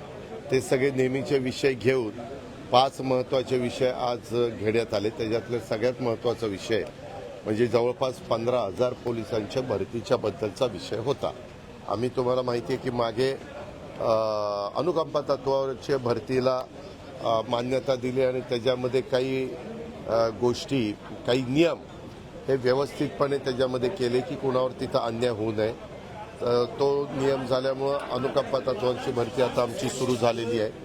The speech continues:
परंतु त्याचबरोबर आपले पंधरा हजार पोलिसांची भरती, परवा पुण्यामध्ये मी आणि मुख्यमंत्री एका कार्यक्रमाला एकत्र होतो.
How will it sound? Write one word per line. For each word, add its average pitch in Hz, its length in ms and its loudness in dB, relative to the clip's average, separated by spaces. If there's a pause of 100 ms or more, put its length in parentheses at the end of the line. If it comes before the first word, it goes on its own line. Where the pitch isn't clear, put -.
(380)
परंतु 127 380 4
त्याचबरोबर 131 880 2 (560)
आपले 127 340 2
पंधरा 127 400 2
हजार 127 240 0
पोलिसांची 127 540 -2
भरती, 117 260 -6
परवा 123 300 2
पुण्यामध्ये 123 640 2 (680)
मी 120 140 2
आणि 135 200 4
मुख्यमंत्री 127 580 0
एका 127 260 0
कार्यक्रमाला 123 640 0
एकत्र 120 380 0
होतो. 107 380 0